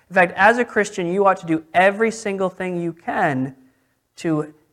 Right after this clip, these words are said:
be a positive source of love and encouragement, even in your unbelieving family. And I've watched many of you do that really, really well.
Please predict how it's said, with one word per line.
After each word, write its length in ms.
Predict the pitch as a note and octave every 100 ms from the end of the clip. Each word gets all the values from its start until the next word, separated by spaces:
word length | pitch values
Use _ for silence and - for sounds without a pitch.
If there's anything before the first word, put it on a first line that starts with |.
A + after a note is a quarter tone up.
| _ _ - - -
be 180 | F3+ F#3+
a 40 |
positive 840 | - - - D#3+ G#3 G#3 G#3 F3+
source 440 | F3 F#3+ F#3 F3+ F3+
of 220 | D3+ C3+
love 340 | D3 E3 F#3
and 80 | E3
encouragement, 680 | D3 - G3 G3+ D#3+ C#3+ C#3+
even 260 | F#3+ G3 G3+
in 100 | F3+
your 180 | E3+ D#3+
unbelieving 640 | E3 E3+ E3 D#3+ D3+ C#3+
family. 420 | C#3 D#3 D3+ B2
And 100 | A#2+
I've 140 | C#3 E3
watched 320 | F3+ F3 -
many 240 | E3+ F3
of 100 | F3+
you 60 | E3+
do 160 | D#3 D3
that 220 | C3+ B2
really, 600 | D#3 D3 D3+ E3 D#3+ D3+
really 360 | C3 C3+ C3+ B2
well. 400 | A2+ G#2+ F#2+ -